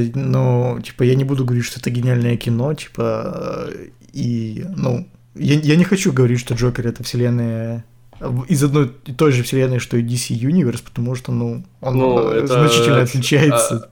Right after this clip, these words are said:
Speaker 1: даже по качеству.
Speaker 2: Ну,
Speaker 1: от
Speaker 2: это
Speaker 1: этих
Speaker 2: D C,
Speaker 1: фильмов.
Speaker 2: типа, anyway, это D C,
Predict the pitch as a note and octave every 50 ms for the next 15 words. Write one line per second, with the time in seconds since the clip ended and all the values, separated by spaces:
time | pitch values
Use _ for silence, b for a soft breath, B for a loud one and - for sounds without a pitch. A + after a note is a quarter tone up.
0 | - _ - B2+ A#2 A#2+ - - B2 - A#2+ A2+ A2 - - - - B2 C3+ C#3+
1 | C#3 - - _ B B B B B B B B B B B - C3+ B2 C#3 D#3+
2 | E3+ F3 B2 A#2 B2 D#3+ D3+ A#2 A#2 - - - - - - A#2 - - - G#2+
3 | A2 A#2 A#2 A2+ G2+ G2 G2 - G#2 G#2+ A2 A2 - - G#2+ F#2+ F#2 -